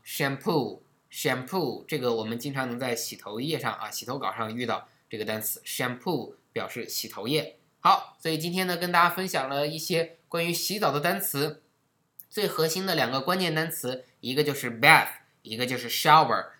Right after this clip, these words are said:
啊，记得 shower 在美式英语里用的更多一点，而且美国人更喜欢 shower，他觉得全身这样冲，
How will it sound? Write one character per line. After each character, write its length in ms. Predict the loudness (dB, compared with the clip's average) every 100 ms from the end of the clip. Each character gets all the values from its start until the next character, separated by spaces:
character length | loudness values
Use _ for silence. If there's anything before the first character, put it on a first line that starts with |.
| _
啊， 220 | -4 -2 -2
记 200 | -6 -2
得 300 | -2 -4 -12 _ _
shower 460 | -2 4 6 6 0
在 120 | -2
美 160 | -4
式 200 | -4 -4
英 180 | -2 0
语 80 | 0
里 140 | -2
用 120 | -6 -6
的 80 |
更 220 | -4 -6 -2
多 180 | 0
一 100 | 2
点， 160 | 0 -4
而 100 | -4
且 140 | -4 -6
美 180 | -6
国 140 | -4 -2
人 100 | -2
更 160 | -4
喜 140 | -4 -6
欢 180 | -6 -4
shower， 420 | 2 2 2 -6 -16 _
他 160 | -2 0
觉 160 | 0
得 140 | 0 -2
全 280 | -4 -8
身 220 | -6 -4 -2
这 80 |
样 180 | -2 -2
冲， 280 | -6 -12